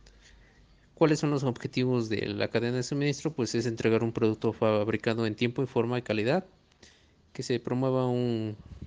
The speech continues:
pues, un servicio correcto al consumidor final, eh, que se haga un balance adecuado y que tenga una capacidad de entrega de toda la variedad de productos que nosotros ofrezcamos. En nuestro proyecto, pues, solamente va a ser un producto, entonces, pues, este,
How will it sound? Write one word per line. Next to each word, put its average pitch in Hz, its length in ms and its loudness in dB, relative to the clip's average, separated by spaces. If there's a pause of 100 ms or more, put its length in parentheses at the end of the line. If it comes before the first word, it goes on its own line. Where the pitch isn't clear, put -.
(380)
pues, 170 200 -4
un 151 260 -2
servicio 120 440 0
correcto 117 580 0
al 104 140 0
consumidor 110 460 -4
final, 156 400 0 (880)
eh, 110 400 0
que 117 120 -6
se 117 120 0
haga 113 120 0
un 110 120 -2
balance 107 360 0
adecuado 151 520 0
y 120 120 -2
que - 120 -4
tenga 117 240 -2
una 113 240 -2
capacidad 113 380 -6
de 110 60 -2
entrega 117 480 0
de 113 140 -2 (300)
toda 117 180 4
la 113 120 0
variedad 110 260 0
de 107 80 -2
productos 117 440 -6
que - 200 -8
nosotros 117 540 -6
ofrezcamos. 160 720 -2 (800)
En 123 180 0
nuestro 127 240 -2
proyecto, 139 300 2
pues, - 180 -4
solamente 120 320 -2
va 120 60 2
a 117 40 -2
ser 127 140 -4
un 123 60 -4
producto, 143 360 0
entonces, 120 440 -6
pues, 113 240 -4
este, 110 520 -6